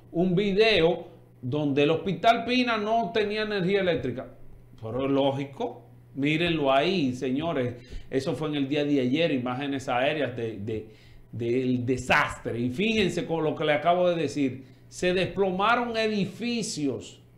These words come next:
y nada más y once muertos. Señores, vamos, vamos a ser más serios. Las comunicaciones del gobierno, no importa que, que a usted le guste o no. Hay que decir e informar la verdad. ¿Mm? Entonces, fíjense. Pero peor aún,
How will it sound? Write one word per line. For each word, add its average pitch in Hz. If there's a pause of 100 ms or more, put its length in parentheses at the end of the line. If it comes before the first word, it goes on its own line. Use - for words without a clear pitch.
(200)
y 139
nada 139
más 147
y 170
once 170
muertos. 135
Señores, 156
vamos, 151
vamos 180
a 170
ser 160
más 156
serios. 127 (380)
Las 131
comunicaciones 131
del 143
gobierno, 135
no 127
importa 156 (280)
que, 139
que 143
a -
usted 156
le 151
guste 143
o 123
no. 117
Hay 143
que 175
decir 180
e 147
informar 135
la 139
verdad. 101 (680)
¿Mm? 180 (420)
Entonces, 170
fíjense. 170 (240)
Pero 233
peor 240
aún, 262